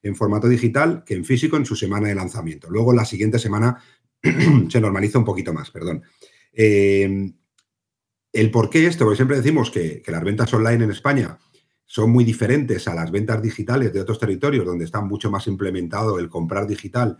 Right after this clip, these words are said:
y no tanto el físico. Por ejemplo, en Inglaterra las ventas digitales ya son en todos los títulos muy, muy superiores a las ventas físicas, pero aquí en España no pasaba. Solo pasaba en aquellos títulos que tenían un alto componente multijugador,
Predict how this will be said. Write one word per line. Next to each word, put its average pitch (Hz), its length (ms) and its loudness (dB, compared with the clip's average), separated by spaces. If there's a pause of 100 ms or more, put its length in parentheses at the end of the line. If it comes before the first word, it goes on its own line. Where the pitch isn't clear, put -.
(320)
y - 80 -20
no 90 100 -10
tanto 98 180 -4
el 92 80 -2
físico. 131 400 0
Por - 120 -8
ejemplo, 85 260 -12
en 85 80 -4
Inglaterra 107 640 -4 (240)
las 82 180 -14
ventas 92 280 -8
digitales 101 580 -2 (240)
ya 95 160 -6
son 107 420 -4
en 95 200 -8
todos 123 240 4
los 123 80 4
títulos 131 340 -2
muy, 110 200 4
muy 120 160 6
superiores 120 500 0
a 113 40 2
las 98 140 -6
ventas 101 300 -4
físicas, 113 420 -6
pero 92 200 -6
aquí 98 100 -2
en 135 60 4
España 139 320 -2
no 104 120 0
pasaba. - 540 -4 (540)
Solo 123 160 2
pasaba 127 220 2
en 139 80 0
aquellos 120 240 2
títulos 127 240 0
que - 80 -4
tenían 107 240 0
un 110 160 2
alto 113 240 0
componente 113 480 0
multijugador, 98 720 -2